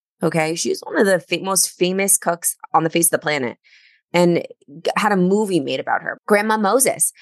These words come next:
she was a famous painter. She didn't even begin painting. She didn't even start until she was seventy-six years old.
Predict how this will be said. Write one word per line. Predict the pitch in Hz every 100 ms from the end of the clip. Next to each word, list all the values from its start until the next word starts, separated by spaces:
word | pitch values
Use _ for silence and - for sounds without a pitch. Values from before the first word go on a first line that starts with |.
| -
she | - -
was | 247
a | 240
famous | 208 202 208
painter. | - 214 196 127
She | - 262
didn't | 294 349
even | 285 226 208
begin | 190 151 202 220
painting. | 214 190 196 226 254 320 _ _ _ -
She | 311
didn't | 370
even | 349
start | - - 330 285 - -
until | 247 269
she | 269 269
was | 262
seventy-six | - - 311 320 320 302 - 285 -
years | 254 254
old. | 277 269 151 -